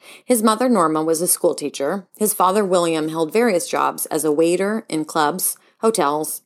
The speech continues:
and on rail cars. Thurgood was described as being a boisterous child who often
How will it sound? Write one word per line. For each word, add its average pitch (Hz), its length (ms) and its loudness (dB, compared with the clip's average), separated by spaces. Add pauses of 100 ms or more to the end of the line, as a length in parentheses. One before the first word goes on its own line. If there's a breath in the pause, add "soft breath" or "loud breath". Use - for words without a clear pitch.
(100)
and 233 120 2
on 190 120 0
rail 156 160 2
cars. 107 500 -6 (460 loud breath)
Thurgood 214 400 2
was 185 160 2
described 170 460 0
as 165 100 -2
being 160 280 -2
a 143 100 -8
boisterous 285 640 0
child 135 400 -2
who 185 100 -2
often 165 580 0